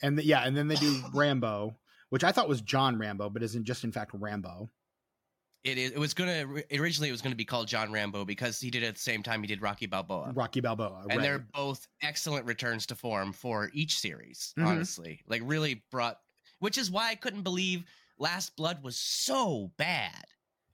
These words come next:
Speaker 2: So bad. 'Cause I was so excited after, uh, Rambo. 'Cause I
Speaker 1: Mm-hmm.
Speaker 2: thought that was really good. Really kinda, it kinda took the over-the-top action of two and three and mixed it with, like, the,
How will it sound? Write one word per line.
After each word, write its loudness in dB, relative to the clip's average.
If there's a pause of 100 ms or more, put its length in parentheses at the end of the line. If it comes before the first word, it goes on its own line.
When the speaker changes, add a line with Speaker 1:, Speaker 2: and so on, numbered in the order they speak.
(380)
Speaker 2:
So 2
bad. 0
'Cause -2
I 2
was -2
so 2
excited 0
after, -2 (680)
uh, 2 (200)
Rambo. -4 (340)
'Cause 4
I 4
Speaker 1:
Mm-hmm. 0
Speaker 2:
thought -2
that -2
was -6
really -2
good. -2
Really -2
kinda, 0 (360)
it -2
kinda 0
took -4 (260)
the 0
over-the-top 0
action 0
of -2
two 0
and -2
three 0 (300)
and 0
mixed 0
it -2
with, -4 (520)
like, -2 (200)
the, 0